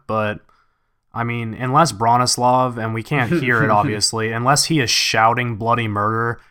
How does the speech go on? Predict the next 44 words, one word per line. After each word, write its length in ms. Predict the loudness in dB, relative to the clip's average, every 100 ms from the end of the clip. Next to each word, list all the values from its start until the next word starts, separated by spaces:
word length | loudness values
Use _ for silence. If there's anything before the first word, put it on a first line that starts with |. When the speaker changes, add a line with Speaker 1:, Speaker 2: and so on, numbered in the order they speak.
| _
Speaker 1:
he 220 | -2 0
should 200 | 2 0
be 120 | 2 4
the 100 | 4
one 240 | 4 2
trying 260 | 2 2 2
to 60 |
win 200 | -2 -2
that 180 | -2 -4
ball. 380 | -6 -8 -12 -18 _ _ _ _ _ _
So 200 | -4 -2
either 280 | 2 2 4
we're 160 | 2 2
going 200 | 2 0
to 40 |
say 180 | 0 -2
that 100 | -2
Matt 260 | 0 0 2
Miazga 380 | 2 2 0
doesn't 200 | -4 -2
have 280 | 0 0 0
working 380 | -6 -4 -6 -10
ears, 540 | -10 -10 -10 -8 -10 _ _ _ -8
or 140 | -4
once 240 | 0 0 0
again, 300 | 0 0 2
Bronislav 500 | 2 2 2 2 2
hasn't 240 | 0 -2
been 160 | -4 -4
nearly 260 | -2 -2
as 100 | -4
good 120 | -4 -4
in 60 |
the 60 | -4
middle 200 | -4 -4
as 80 | -6
he 60 |
wants. 460 | -8 -8 -6 -6 -8 _ _ _ -4
Now, 520 | 2 4 4 2 -6 -8
no 160 | -2 2
matter 240 | 2 2
what, 240 | 0 0
Miazga 480 | 0 2 2 0 -8
can't 380 | -6 -2 -2 -4